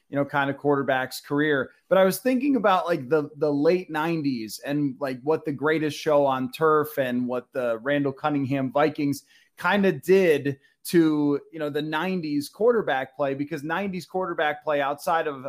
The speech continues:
a handful of guys like Steve Young, uh, and Dan Marino is pretty rough. I mean, there's not a lot of great statistics. I remember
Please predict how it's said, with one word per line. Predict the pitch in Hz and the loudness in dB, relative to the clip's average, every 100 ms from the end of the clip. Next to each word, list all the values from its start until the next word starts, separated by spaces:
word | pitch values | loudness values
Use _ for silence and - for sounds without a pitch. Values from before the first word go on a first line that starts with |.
| - | -8
a | |
handful | 143 156 151 139 | -6 -6 -6 -6
of | 127 | -4
guys | 165 151 117 113 - | 0 0 0 -6 -12
like | 117 | -14
Steve | - - 143 123 | -14 -10 -8 0
Young, | 175 156 123 120 _ _ - | 2 2 -2 -8 _ _ -6
uh, | 123 | -4
and | 127 | -2
Dan | 151 160 147 | -2 0 0
Marino | 135 214 240 170 139 139 _ - | 0 0 2 2 0 -2 _ -4
is | 175 | -4
pretty | - _ - 277 339 277 | -4 _ -2 0 2 0
rough. | 170 156 196 214 - - - | 0 2 4 4 0 -6 -12
I | - 190 | -6 -2
mean, | 196 | 0
there's | 208 240 | 0 0
not | 247 269 302 214 | 2 2 2 0
a | |
lot | 202 233 | 2 2
of | 233 | 2
great | 220 226 220 | 2 0 -2
statistics. | - - 233 226 180 - | -10 -2 -2 -2 -10 -2
I | 226 | -2
remember | 294 330 285 247 240 214 | 0 0 0 4 4 4